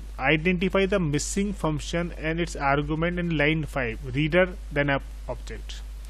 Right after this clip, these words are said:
Now identify the element of the list argument in line six, name, author, edition, price, and genre, because, uh, we are inputting, uh, in this program.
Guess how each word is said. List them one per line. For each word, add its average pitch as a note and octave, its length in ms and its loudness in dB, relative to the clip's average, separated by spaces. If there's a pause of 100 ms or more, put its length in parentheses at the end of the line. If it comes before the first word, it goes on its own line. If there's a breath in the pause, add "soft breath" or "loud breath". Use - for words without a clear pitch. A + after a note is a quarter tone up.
(640 loud breath)
Now D#3 380 4 (140)
identify E3 600 4
the E3 260 0
element D#3 440 4
of D#3 160 0
the D#3+ 80 6
list D3 500 0 (120)
argument D3 500 0
in D#3 200 -2
line C3+ 220 2
six, - 540 -6
name, D3 640 2 (280)
author, C#3+ 640 0
edition, C#3 480 -2 (140)
price, C3+ 500 0
and C3 260 -4
genre, A#2+ 360 -4
because, F3 380 0 (420 loud breath)
uh, D#3 280 6
we E3+ 140 8
are F3 160 10
inputting, E3 800 2
uh, C3+ 520 0 (1300)
in D3 160 -2
this D3+ 160 0
program. C3+ 540 -4